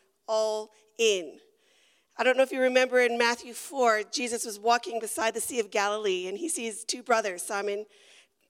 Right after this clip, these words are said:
called Peter, and his brother Andrew. And they were casting a net into the lake. This was their, their job. And they were fishermen. And Jesus says to them, "Come follow me, and I'll send you out to fish for people." And on verse twenty it says,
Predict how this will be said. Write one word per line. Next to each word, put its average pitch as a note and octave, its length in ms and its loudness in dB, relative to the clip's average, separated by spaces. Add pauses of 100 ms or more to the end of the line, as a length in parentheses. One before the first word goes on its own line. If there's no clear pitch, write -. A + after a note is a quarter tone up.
(340)
called G#3 240 2
Peter, A3 280 4
and G#3 80 2
his G3+ 120 0
brother G3 260 2
Andrew. G3+ 520 0 (840)
And A#3 80 4
they A#3 40 8
were A#3 120 2
casting C4+ 440 0
a C#4+ 60 6
net A#3+ 240 2
into A3+ 160 -6
the A#3+ 80 -12
lake. G#3 420 -6
This G3+ 140 -12
was A3 220 -8
their, G#3+ 300 -2 (120)
their A3 160 6
job. F#3+ 520 0 (380)
And G#3 120 2
they G#3+ 80 6
were G#3+ 100 2
fishermen. G#3+ 760 0 (680)
And G#3+ 100 -12
Jesus C#4+ 340 0
says C4+ 260 0
to - 60 -12
them, A3+ 200 -2
"Come C#4+ 340 2
follow C4+ 540 2
me, C4 460 -2 (1300)
and A3+ 120 0
I'll A#3 100 6
send A3+ 240 2
you G#3+ 100 4
out G3 200 4
to A3+ 100 -2
fish - 320 0
for A#3+ 140 -10
people." A3 520 -2
And A3 80 -2
on A3+ 140 4
verse B3+ 220 4
twenty A#3+ 320 4
it - 140 2
says, G3 340 0